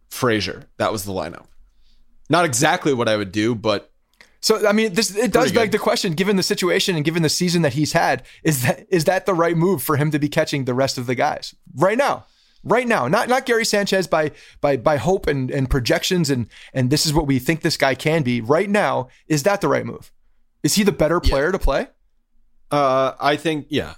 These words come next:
Speaker 1: I think he is.
Speaker 2: You, right now, you think he's the better player? He's playing better?
Speaker 1: Yes.
Speaker 2: Okay. You're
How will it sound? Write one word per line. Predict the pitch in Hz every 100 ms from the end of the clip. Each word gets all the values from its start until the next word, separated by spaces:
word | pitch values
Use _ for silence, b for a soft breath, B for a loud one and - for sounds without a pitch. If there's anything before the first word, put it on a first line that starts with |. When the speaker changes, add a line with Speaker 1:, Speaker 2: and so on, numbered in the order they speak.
| -
Speaker 1:
I | 117
think | 117 78
he | 52
is. | - -
Speaker 2:
You, | 151 196
right | 143 220
now, | 240 143
you | 151
think | 165 156
he's | 143
the |
better | 143 151 151
player? | 139
He's | 120
playing | - - 160 147
better? | 131 - - _ _ _ _ _ - _
Speaker 1:
Yes. | - - - - _ _ -
Speaker 2:
Okay. | 107 - - - _ _ _ _ _ _ _ _ _
You're | 123 123